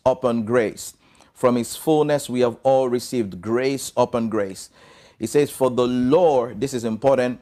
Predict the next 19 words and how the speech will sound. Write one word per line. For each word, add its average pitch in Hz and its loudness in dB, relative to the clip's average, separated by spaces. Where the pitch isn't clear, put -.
verse 113 -2
seventeen 120 -2
says, 120 0
"For 131 2
the 120 2
law 143 2
was 127 -2
given 165 -2
through 151 -2
Moses." 139 -2
The 113 2
law 127 4
was 110 -2
given 127 0
through 113 -2
Moses, 101 -4
but 101 2
grace 135 -2
and 120 0